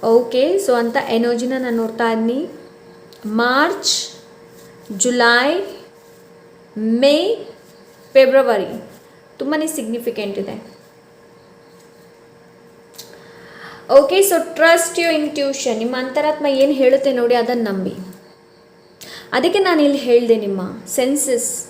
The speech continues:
because ಸೆನ್ಸಸ್ ಸೈಕಿಕ್ ಎಬಿಲಿಟಿ ಬಗ್ಗೆ ಕೂಡ ಮಾತಾಡುತ್ತೆ. ಓಕೆ, ಕ್ಲಿಯರ್ ಆಡಿಯನ್ಸ್, ಕ್ಲಿಯರ್ ವಾಯನ್ಸ್, ಕ್ಲಿಯರ್ ಸೆಂಟಿಯನ್ಸ್, so ಅದೆಲ್ಲ.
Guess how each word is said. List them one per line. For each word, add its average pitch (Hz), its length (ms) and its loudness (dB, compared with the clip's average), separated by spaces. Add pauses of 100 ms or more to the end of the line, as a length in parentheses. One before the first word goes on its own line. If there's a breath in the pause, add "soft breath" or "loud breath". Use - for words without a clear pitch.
(2500 soft breath)
because 294 560 2
ಸೆನ್ಸಸ್ 262 680 -4
ಸೈಕಿಕ್ 240 440 -2
ಎಬಿಲಿಟಿ 233 340 4
ಬಗ್ಗೆ 254 240 0
ಕೂಡ 262 200 -2
ಮಾತಾಡುತ್ತೆ. 196 840 -8 (1040)
ಓಕೆ, 208 200 -4
ಕ್ಲಿಯರ್ 240 380 4
ಆಡಿಯನ್ಸ್, 220 540 -2
ಕ್ಲಿಯರ್ 208 260 0
ವಾಯನ್ಸ್, 226 540 0
ಕ್ಲಿಯರ್ 208 240 -2
ಸೆಂಟಿಯನ್ಸ್, 247 760 -4 (720 loud breath)
so 226 280 4 (460)
ಅದೆಲ್ಲ. 208 300 -2